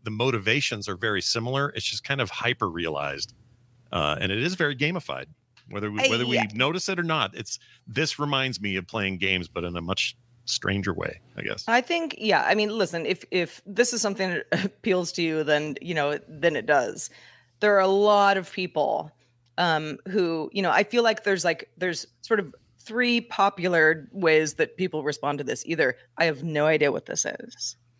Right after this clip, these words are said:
Speaker 1: Yeah.
Speaker 2: The second is, "I know what this is and I don't like it. Nobody should be doing this. You know, this, you know, feels like a human who's, you know, in a cage kind of thing." And the third is, "I know what this is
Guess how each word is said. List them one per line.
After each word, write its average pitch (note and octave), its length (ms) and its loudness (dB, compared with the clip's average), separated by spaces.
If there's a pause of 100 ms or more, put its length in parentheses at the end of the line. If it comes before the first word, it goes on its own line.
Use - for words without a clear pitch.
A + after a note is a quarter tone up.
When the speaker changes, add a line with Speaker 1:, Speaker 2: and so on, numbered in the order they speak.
(420)
Speaker 1:
Yeah. C#3+ 80 -12
Speaker 2:
The E3 180 2
second A3+ 360 0
is, E3+ 240 0
"I G3 140 2
know G3+ 200 4
what D#4 140 0
this F#3+ 180 0
is F3 240 4
and E3 100 -2
I D#3+ 120 2
don't F3+ 260 -2
like D3 260 2
it. C#3+ 240 0
Nobody E3 400 0
should E3 220 -2
be D3+ 100 -2
doing D3 300 0
this. C3+ 480 2
You D#3+ 100 -2
know, D3+ 220 2
this, D3+ 400 0
you E3+ 220 0
know, E3 120 0
feels E3+ 360 2
like D#3 260 2 (420)
a F#2+ 300 2
human F3 420 0
who's, E3 380 -2
you F3+ 140 -2
know, D#3 120 0
in E3+ 120 0
a D#3+ 60 -2
cage - 640 -2 (100)
kind D3+ 160 2
of - 80 -10
thing." - 340 -4 (320)
And G#3 140 -2
the G3 60 0
third F4 380 2
is, D#3 360 2 (300)
"I F#3 80 0
know F#3 220 2
what G4+ 120 0
this D#3+ 220 -2
is D3 400 -2